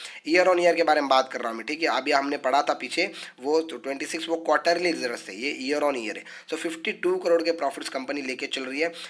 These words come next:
अभी numbers of shares सिर्फ और सिर्फ सिक्स करोड़ नाइंटी लाख से, उसमें से सेवेंटी थ्री परसेंट किसके पास है? promoter के पास है। अगर हम यहाँ पे बचे कुछ shares भी market में देखते हैं तो वो बहुत जल्दी उठ जाएंगे।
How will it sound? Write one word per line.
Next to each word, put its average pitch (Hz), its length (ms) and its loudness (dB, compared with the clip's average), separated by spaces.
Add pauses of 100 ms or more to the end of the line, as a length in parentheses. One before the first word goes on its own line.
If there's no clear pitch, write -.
(160)
अभी 143 180 2
numbers 156 360 2
of 160 120 2
shares 160 240 0
सिर्फ 160 300 -6
और 156 80 -4
सिर्फ 160 200 -4
सिक्स 147 400 -10
करोड़ 143 240 -4
नाइंटी 123 340 -2
लाख 139 180 -2
से, 147 100 -8
उसमें 131 280 -10
से 143 100 -10
सेवेंटी 131 520 -6 (480)
थ्री 214 220 -2
परसेंट 160 460 -2
किसके - 280 -4
पास 151 220 -2
है? 160 100 0
promoter 131 320 -6
के 135 140 -10
पास 135 260 -2
है। 165 100 -6 (300)
अगर 170 200 4
हम 185 320 2
यहाँ 156 200 6
पे 175 300 2
बचे 160 340 -2
कुछ 175 200 -4
shares 156 300 0
भी 160 100 -2
market 143 320 4
में 143 140 -2
देखते 135 240 -4
हैं 120 60 -6
तो 117 60 -10
वो 120 80 -6
बहुत 123 500 -6
जल्दी 135 260 -2
उठ 127 220 -6
जाएंगे। 139 400 0